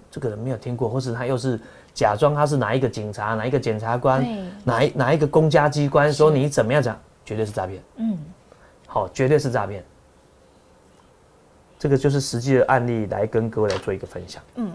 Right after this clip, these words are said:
Speaker 2: 所以说到那个奇怪的简讯啊，哈，那你就尽量不要乱点，好不好？哦，
Speaker 1: 对。
Speaker 2: 尽量去多多的查证，多方查证之后啊，才确认说，啊，自己真的是不是忘了缴钱，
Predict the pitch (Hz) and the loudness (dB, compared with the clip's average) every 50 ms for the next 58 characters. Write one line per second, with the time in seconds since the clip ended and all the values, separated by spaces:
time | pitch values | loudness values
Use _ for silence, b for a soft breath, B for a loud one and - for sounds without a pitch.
0 | - - - - 233 220 202 - 226 226 247 233 214 208 196 - - 226 247 220 | -12 -14 -10 -8 -6 -6 -6 -6 -6 -2 -2 -2 -2 -2 -4 -8 -10 -8 -6 -6
1 | 196 180 - - - 202 202 277 262 226 208 196 - 190 - 180 185 - 233 208 | -6 -6 -6 -8 -8 -4 -2 0 0 0 -2 -4 -6 -10 -12 -12 -12 -10 -10 -8
2 | 180 - - - 175 135 160 190 202 - 160 165 196 196 202 226 240 254 220 190 | -8 -10 -10 -12 -12 -10 -10 -10 -10 -10 -8 -8 -8 -8 -6 -4 -2 -2 -2 0
3 | 214 214 226 240 214 180 156 - 143 - - 190 175 - 185 190 196 175 - - | 0 0 2 2 0 -2 -4 -6 -10 -10 -12 -12 -12 -10 -8 -6 -6 -6 -8 -10
4 | b b b b b b - 180 180 - - 233 247 233 226 220 269 262 240 220 | b b b b b b -10 -6 -6 -4 -4 -4 -4 -6 -4 -4 -2 -2 -2 -2
5 | 196 190 180 - - 240 240 262 254 247 247 - - 220 220 196 190 - - 175 | -4 -6 -6 -2 0 0 2 4 2 2 0 -4 -10 -8 -8 -8 -8 -8 -12 -12
6 | 160 180 185 - 247 196 185 196 214 226 - 220 214 220 - - 170 175 - 214 | -12 -10 -8 -8 -8 -8 -6 -8 -8 -6 -6 -6 -8 -8 -10 -12 -14 -12 -10 -10
7 | 202 185 - 190 208 214 196 175 160 151 170 185 190 190 - 233 226 220 220 240 | -10 -10 -10 -10 -10 -8 -8 -8 -8 -10 -12 -12 -12 -8 -6 -4 -4 -4 -4 -4
8 | 220 - 262 - 320 240 196 - 277 269 233 226 - 277 254 269 285 262 285 277 | -6 -6 -4 -2 -2 -2 0 -2 -2 -2 -2 -4 -4 -4 0 4 6 6 6 6
9 | 233 226 220 202 233 214 - 196 185 180 185 202 220 | 4 2 0 0 -2 -2 -2 -2 -2 -2 -2 -6 -8